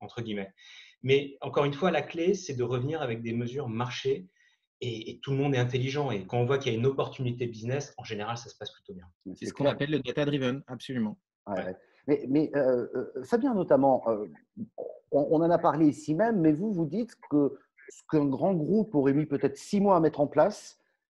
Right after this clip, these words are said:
Speaker 2: vous, vous dites qu'il faut aller vite aujourd'hui. C'est presque six semaines. Euh, comment faire finalement ? Parce qu'il y a quand même une grande partie, je dirais, d'émotionnel, d'humain dans cette affaire-là.
Speaker 3: Alors, pas que. Il y a de l'émotionnel et de l'humain, mais il y a aussi des process et des lourdeurs,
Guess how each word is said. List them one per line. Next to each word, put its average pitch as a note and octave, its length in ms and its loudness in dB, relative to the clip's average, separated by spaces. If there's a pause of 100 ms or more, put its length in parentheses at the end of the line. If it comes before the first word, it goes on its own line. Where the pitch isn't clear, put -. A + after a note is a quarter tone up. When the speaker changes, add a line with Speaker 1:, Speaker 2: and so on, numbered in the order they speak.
Speaker 2:
vous, F3+ 140 4
vous F3 100 0
dites F3 180 -2
qu'il - 180 -2
faut D#3+ 140 4
aller C3+ 160 6
vite C3+ 320 0
aujourd'hui. A2 640 2
C'est A2+ 140 -6
presque E3 340 -4
six - 260 -10
semaines. G3+ 720 -2 (320)
Euh, A#2 840 2 (100)
comment F3 260 6
faire D#3 260 4
finalement ? A#2 460 0
Parce B2 160 -4
qu'il C#3+ 120 2 (240)
y C#3+ 40 -2
a E3 40 4
quand G#3+ 140 4
même A3+ 140 4
une F3 100 4
grande E3+ 320 4
partie, G3 400 0
je D#3 80 -2
dirais, D#3 400 2 (160)
d'émotionnel, D3+ 1000 6
d'humain E3+ 480 6
dans B2 120 6
cette - 120 2
affaire-là. G#2+ 520 2 (1500)
Speaker 3:
Alors, B2+ 260 -4
pas F#3 100 2
que. F3+ 300 0 (240)
Il C3 100 -4
y C#3 60 4
a - 20 2
de C3 80 -2
l'émotionnel D3+ 540 0
et C3 40 -2
de B2+ 80 -10
l'humain, E3+ 300 2
mais G3 80 4
il C#3 80 2
y D3 60 4
a - 20 2
aussi C#3+ 220 -4
des E3+ 100 6
process F#3+ 500 0
et D3+ 60 2
des C#3 140 2
lourdeurs, D3 580 0